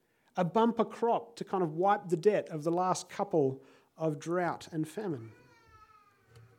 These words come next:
But when there's bad year after bad year after bad year, you, you start to think about selling the farm and working at McDonald's or something <laughs> less stressful. Well, for God's people, Judah,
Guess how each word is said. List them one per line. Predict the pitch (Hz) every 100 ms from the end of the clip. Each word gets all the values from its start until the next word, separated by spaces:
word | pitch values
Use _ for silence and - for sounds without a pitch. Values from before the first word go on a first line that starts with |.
| _ _ _ _ _
But | 226
when | 269 302
there's | 294 185
bad | 165 202 226 202
year | 208 214 208
after | 170 -
bad | 139 175 190 185
year | 180 180
after | 165 160 147
bad | 165 185 180 139
year, | 135 139
you, | 170 160 - _ _ _ _
you | 208
start | 202 - - 233 247 247 247 240
to |
think | 208 - 185 180
about | 175 170 175
selling | - 165 160 156
the |
farm | 156 175 147 139 127 - _ _ _ - - _ - -
and | 143 147
working | 156 156 147
at |
McDonald's | 143 139 139 135 120 120
or | 120 117
something | - 147 156 151
<laughs> |
less | 151
stressful. | - - 170 - - 143 _ - - - _ _ _ - - - _ _ _ _ _ _ _ _ _ _
Well, | 208 220
for | 220
God's | 202 240 294 233
people, | - 240 226 175
Judah, | 127 175 226 120 95